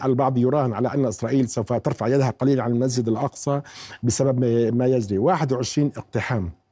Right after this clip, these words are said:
واحد وعشرين اقتحام للمسجد الأقصى، وأكثر من أربعين عملية منع رفع آذان في الحرم الإبراهيمي في الخليل. هذا يعني في المجمل أن،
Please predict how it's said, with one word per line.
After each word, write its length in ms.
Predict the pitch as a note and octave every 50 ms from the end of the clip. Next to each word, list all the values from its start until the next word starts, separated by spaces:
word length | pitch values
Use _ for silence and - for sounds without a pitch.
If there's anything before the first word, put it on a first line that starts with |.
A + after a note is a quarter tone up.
| _ _ _ _
واحد 340 | C3 D#3+ E3 C#3 B2+ A#2+ A#2
وعشرين 300 | A2 G#2+ - C#3+ C#3+ A#2
اقتحام 540 | - - - - C3 A#2+ - D#3+ E3 D#3+ D3
للمسجد 380 | C3 B2 C#3 D3+ C3+ C#3 C3
الأقصى، 420 | C3 B2+ C#3+ D3+ - - - E3+ F3 - - - - - -
وأكثر 400 | B2 C#3+ G3 F#3+ - - D#3+ D3
من 180 | D3+ D3 D3 -
أربعين 400 | D3 C3 B2 B2 C#3 E3 E3+ C#3+
عملية 320 | B2 C3+ C#3+ D3+ E3+ D#3 - -
منع 300 | C3+ D3+ E3+ D#3+ D3+ C#3+ - _ - B2
رفع 300 | B2+ D3+ - - A2 - - C#3+
آذان 280 | C3+ B2+ C3+ C#3+ D3
في 100 | C3+ -
الحرم 260 | B2 A2 - D3+ C#3+ C3+
الإبراهيمي 680 | A#2+ B2+ B2+ B2 A#2+ A2 B2 C#3 C3 B2 B2 A#2+ A#2 - - - - - - - _
في 80 | - C3+
الخليل. 340 | A#2 - - A#2+ G#2 - - -
هذا 340 | - E3+ G3 F#3+ E3+ E3 D#3+
يعني 320 | D#3 D3+ B2+ C3+ C3+ A2+
في 100 | - -
المجمل 640 | E3+ D#3+ C3+ C3 B2 G#2+ G2 G2+ G#2 G#2+ G#2 G#2+ G#2 - - - - - - - - -
أن، 480 | D3+ D3+ D3 C#3+ C#3 C3+ C3+ C3+ C3 A#2+